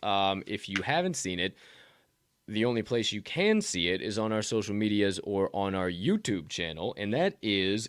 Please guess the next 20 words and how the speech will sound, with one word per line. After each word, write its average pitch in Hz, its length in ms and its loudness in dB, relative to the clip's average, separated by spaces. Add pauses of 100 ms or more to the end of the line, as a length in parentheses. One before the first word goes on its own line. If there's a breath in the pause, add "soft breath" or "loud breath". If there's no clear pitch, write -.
(140)
Cup - 220 6
of 160 80 2
Joe 135 280 6
on 117 140 2
Campus 107 640 -2
with 104 380 2 (180)
the 101 260 0
T 113 180 -4
T 95 200 0
L 87 120 4
crew 87 320 0
every 92 180 0
Saturday 104 480 2
morning. 143 540 4 (320 loud breath)
Now, 120 520 4
this 185 440 6
is 165 180 2
going 147 360 4
to 139 100 -2
be 123 320 2